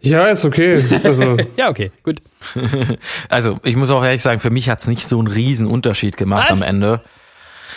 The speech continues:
Speaker 3: Ja, aber das liegt an was anderem. Das liegt einfach dran, dass da orchestral so viel passiert die ganze Zeit und man eher darauf,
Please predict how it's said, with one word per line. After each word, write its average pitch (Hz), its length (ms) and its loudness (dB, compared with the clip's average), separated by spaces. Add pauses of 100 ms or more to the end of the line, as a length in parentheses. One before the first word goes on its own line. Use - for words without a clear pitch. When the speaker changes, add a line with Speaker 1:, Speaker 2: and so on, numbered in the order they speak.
(420)
Speaker 3:
Ja, 151 640 2
aber 139 200 2
das - 180 0
liegt 180 240 -2
an 165 220 2
was 156 140 0
anderem. 127 580 0
Das - 180 -2
liegt 147 260 -4
einfach 139 260 0
dran, 147 500 -2 (100)
dass 151 260 0
da 143 220 0
orchestral 151 800 0
so 123 260 0
viel 175 320 -2
passiert 160 540 -2
die 139 100 0
ganze 110 320 0
Zeit 117 320 0
und 123 200 0
man 127 240 0
eher 147 240 0
darauf, 135 640 0